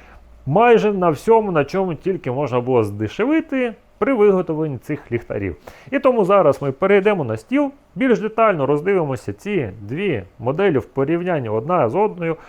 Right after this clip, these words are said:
розберемо їх, я перелічу всі недоліки, які в них знайшов, а їх прям, прямо повна така діжка зібралась. Комплектація цих ліхтариків однакова, це від шістсот тридцятого коробочка, який no name, а це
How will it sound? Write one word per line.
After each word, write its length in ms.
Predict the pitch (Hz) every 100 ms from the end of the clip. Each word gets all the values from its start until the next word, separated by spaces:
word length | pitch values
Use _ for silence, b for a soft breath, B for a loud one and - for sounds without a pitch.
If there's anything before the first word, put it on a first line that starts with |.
| 120
розберемо 800 | 135 226 247 220 240 226 214 196
їх, 320 | 170 156 -
я 120 | 151 202
перелічу 640 | 202 202 202 202 - 214
всі 340 | 156 - 226
недоліки, 800 | 196 190 127 170 202 160 135 131
які 340 | 143 139 185
в 100 | 156
них 240 | 135 165 117
знайшов, 460 | 104 101 220 247
а 60 | 175
їх 220 | 156 180
прям, 420 | - 143 156 131 101 - _ _ _
прямо 400 | - 208 202 175 - _
повна 400 | 175 208 180 160
така 400 | 151 151 156 131 B B B B B
діжка 680 | 127 120 160 262 240 - 165
зібралась. 680 | 143 151 143 131 110 101 _ b b b b
Комплектація 680 | - 247 254 247 180 131 117
цих 280 | - 113 -
ліхтариків 600 | 120 - 113 101 101 123
однакова, 600 | 185 233 285 269 220 180
це 200 | 151 139
від 240 | 117 104 -
шістсот 360 | 110 - 107
тридцятого 640 | 139 160 - 240 240 202 220
коробочка, 760 | 220 220 208 190 - - 185
який 380 | 165 151 165 160
no 440 | 120 123 156 151
name, 360 | 147 147 147 123
а 80 | 113
це 340 | - 156 131